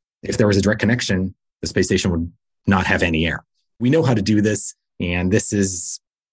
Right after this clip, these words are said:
obviously not a perfect analogy, but a good enough analogy for what we do for signing payloads and signing transactions for Bitcoin and all these cryptocurrencies. So that's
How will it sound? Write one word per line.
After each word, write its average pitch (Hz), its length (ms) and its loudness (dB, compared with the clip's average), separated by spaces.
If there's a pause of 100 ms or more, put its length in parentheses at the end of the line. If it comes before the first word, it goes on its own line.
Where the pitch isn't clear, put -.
obviously 117 340 0
not 98 160 0
a 98 40 -6
perfect 104 280 -2
analogy, 113 480 2
but 98 200 0
a 101 80 2
good 127 140 2
enough 113 220 0
analogy 95 440 -2
for 92 120 -4
what 87 120 2
we 87 100 4
do 87 360 2 (220)
for 80 580 2 (500)
signing 90 600 0
payloads 85 560 0
and 82 120 -6
signing 87 440 -2
transactions 80 640 0
for 78 140 -4
Bitcoin - 300 -2
and 78 120 2
all 76 100 -2
these 78 140 -2
cryptocurrencies. - 720 -10 (400)
So 90 160 0
that's 123 420 0